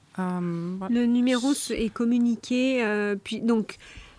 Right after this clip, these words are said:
Speaker 2: il y a effectivement le, le programme, euh, des Journées du matrimoine euh, diffusé par, euh, le réseau H F. Et puis, il y a aussi le programme diffusé par l'Office du tourisme qui est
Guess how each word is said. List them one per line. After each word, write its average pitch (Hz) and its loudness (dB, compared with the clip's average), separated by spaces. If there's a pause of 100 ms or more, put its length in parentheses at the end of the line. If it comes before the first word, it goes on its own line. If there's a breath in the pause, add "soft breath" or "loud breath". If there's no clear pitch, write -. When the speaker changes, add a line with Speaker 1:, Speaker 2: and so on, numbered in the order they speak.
(280 loud breath)
Speaker 2:
il 240 6
y 254 10
a 254 12
effectivement 240 4
le, 208 6
le 202 2
programme, 208 2 (180)
euh, 190 -2 (440 loud breath)
des 220 4
Journées 226 6
du 214 6
matrimoine 214 4 (300)
euh, 208 2
diffusé 220 4
par, 208 -2
euh, 202 2
le 196 2
réseau 208 -2
H 208 0
F. - -12 (340 loud breath)
Et 220 2
puis, - 2
il 240 6
y 240 8
a 196 6
aussi 226 0
le 247 2
programme 208 0
diffusé 214 -4
par 196 -2
l'Office 202 0
du 208 -2
tourisme 220 2
qui 202 -2
est 185 2